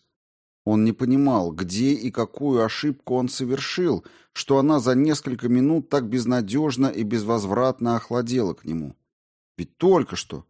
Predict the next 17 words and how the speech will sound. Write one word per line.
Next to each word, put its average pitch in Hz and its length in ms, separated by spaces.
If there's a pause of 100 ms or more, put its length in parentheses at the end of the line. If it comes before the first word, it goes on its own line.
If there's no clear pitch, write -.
(440)
буквально 185 460
только 226 380
что 202 160
все 226 180
было 185 260
замечательно, 156 840 (480)
и 135 180
вот 151 280
она 147 260
стоит, 151 580
не 135 100
пытаясь 139 520
вырваться 143 480
у 135 60
него 139 280
из 139 220
рук, 180 380